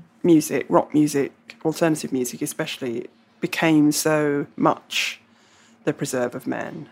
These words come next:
But from the very beginning, and, and then once you start doing gigs, all your crew are gonna be men.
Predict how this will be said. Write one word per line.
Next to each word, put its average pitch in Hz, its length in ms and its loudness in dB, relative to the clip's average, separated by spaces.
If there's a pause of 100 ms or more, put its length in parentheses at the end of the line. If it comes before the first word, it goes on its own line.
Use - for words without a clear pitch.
(140)
But 208 140 2
from 247 140 4
the 247 80 8
very 240 240 8
beginning, 247 480 6 (240)
and, 226 160 6
and 240 180 6
then 226 100 6
once 175 200 4
you 170 60 -4
start - 260 0
doing 135 180 -2
gigs, 220 520 2 (460)
all 254 140 6
your 175 120 4
crew 160 260 2
are 160 40 2
gonna 147 180 -2
be 147 100 -2
men. 151 460 -2